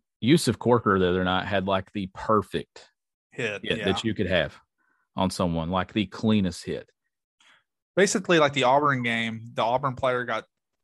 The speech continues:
Speaker 2: ejected, got called for targeting. And, like, what he did was not anything bad. Like, it just happened that the Penn State's player head was going down, trying to get to the end zone, and he was trying to keep him out, and his helmet happened to hit his, but it wasn't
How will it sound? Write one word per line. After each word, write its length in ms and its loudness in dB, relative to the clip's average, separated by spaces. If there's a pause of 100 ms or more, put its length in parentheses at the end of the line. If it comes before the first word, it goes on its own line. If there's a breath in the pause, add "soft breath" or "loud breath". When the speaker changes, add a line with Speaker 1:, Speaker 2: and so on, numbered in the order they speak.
(180)
Speaker 2:
ejected, 800 -8
got 120 -10
called 220 2
for 80 -6
targeting. 640 -2 (1120)
And, 100 -4
like, 140 -4
what 200 2
he 120 -2
did 240 0
was 160 -8
not 140 -2
anything 380 -8
bad. 440 -6
Like, 220 -10
it 100 -12
just 160 -10
happened 360 -2
that 140 -6 (760)
the 80 -14
Penn 200 -6
State's 220 -4
player 280 2
head 200 -2
was 140 -6
going 280 -2
down, 260 -2
trying 180 -4
to 60 -4
get 40 -14
to 80 -14
the 100 -8
end 140 -8
zone, 140 -6
and 60 -4
he 60 -4
was 100 -6
trying 160 -4
to 60 -8
keep 140 -6
him 140 -4
out, 200 0
and 80 -6
his 120 -8
helmet 260 -4
happened 280 -2
to 40 -2
hit 180 -2
his, 280 -2
but 120 -8
it 80 -6
wasn't 460 -2